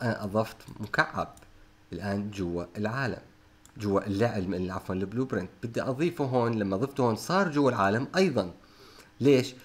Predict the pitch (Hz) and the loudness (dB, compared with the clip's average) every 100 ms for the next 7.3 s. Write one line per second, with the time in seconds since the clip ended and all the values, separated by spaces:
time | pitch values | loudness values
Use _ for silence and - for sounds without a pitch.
0 | - - 104 127 127 131 95 95 95 95 | -14 -2 0 2 2 2 2 2 2 -2
1 | 101 98 120 131 107 101 101 - 95 98 | -6 -4 -2 0 0 0 -4 -8 -4 -2
2 | 110 - - - 143 110 87 - - - | -2 -4 -12 -4 0 0 -4 -12 -20 -20
3 | - 123 95 - 135 139 - 82 113 135 | 2 4 4 4 0 0 -2 -8 -4 -2
4 | 147 143 127 113 104 113 120 104 104 104 | 0 2 2 2 -2 0 0 2 0 0
5 | 107 87 - - - - - - _ 104 | -2 -2 -4 -16 -18 -20 -20 -20 _ -4
6 | 95 - 110 101 - 90 - - - - | -2 0 0 0 -4 -8 -10 -18 -20 -20
7 | - - 101 | -14 -4 -4